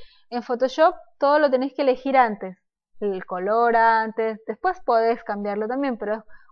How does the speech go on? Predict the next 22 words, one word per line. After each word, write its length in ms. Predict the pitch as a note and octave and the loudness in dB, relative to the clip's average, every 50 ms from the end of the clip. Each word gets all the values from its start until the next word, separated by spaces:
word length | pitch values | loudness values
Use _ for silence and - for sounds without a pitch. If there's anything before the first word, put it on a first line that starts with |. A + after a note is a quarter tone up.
| _ | _
cuando 220 | - G#3+ G#3+ G#3+ A3 | -12 -8 -4 0 0
vas 160 | B3 D4 C#4+ | 0 0 0
a 40 | D#4+ D4 | -2 -4
empezar 320 | C4 A#3+ A#3 - C#4+ C4+ | -4 -4 -4 -2 -2 -2
a 80 | C4 B3+ | -2 0
trabajar 460 | C4 B3+ B3+ B3+ B3 C#4 D4+ D4 - | 0 2 2 2 0 0 -4 -4 -2
tenés 220 | B3+ A#3 A#3 A3 - | -4 -6 -6 -6 -6
que 60 | A3 | -8
elegir 280 | G#3 G#3 - C#4+ C#4+ | -8 -6 -6 -6 -6
primero 340 | C4+ C#4 B3+ A#3+ A#3+ A3+ A#3 | -4 -4 -4 -4 -2 -2 -2
el 80 | A3+ A3 | -2 -4
color, 640 | - G#3 G#3 A3 A#3+ B3 B3 B3 B3 B3 B3 B3+ B3 _ _ _ _ _ - | -4 -4 -2 0 2 2 2 2 2 0 -2 -4 -8 _ _ _ _ _ -16
elegir 300 | G3+ G3 G3+ G#3 A3+ G#3+ - | -12 -12 -10 -8 -10 -10 -2
todo 280 | - C4+ D4 D4+ D4+ C#4+ | 0 4 6 6 8 8
antes. 420 | C4 A3+ G#3+ G3 F#3 F#3 E3+ F3 - _ _ _ _ - - - _ | 6 4 4 0 -6 -10 -12 -12 -14 _ _ _ _ -20 -20 -20 _
En 120 | - A#3 C4 | -8 -6 -4
Illustrator 480 | C4+ D4 C#4 - D#4 D4+ C#4 D#4+ D#4+ - | -4 -4 -6 -6 -6 -6 -4 -6 -4 -2
tenés 240 | C#4 A#3+ A3 G#3 - | -4 -4 -4 -8 -10
que 140 | - F#3+ | -12 -12
tocar 400 | - - G3 G3 - C4 C#4 D4 | -8 -6 -8 -4 2 2 4 4
el 120 | D#4 D#4 D4+ | 6 4 4
objeto, 600 | D4+ D4 - - D#4+ D#4+ D4 - - D4 F4+ - | 2 2 -2 -6 -6 -6 -4 0 0 0 0 -2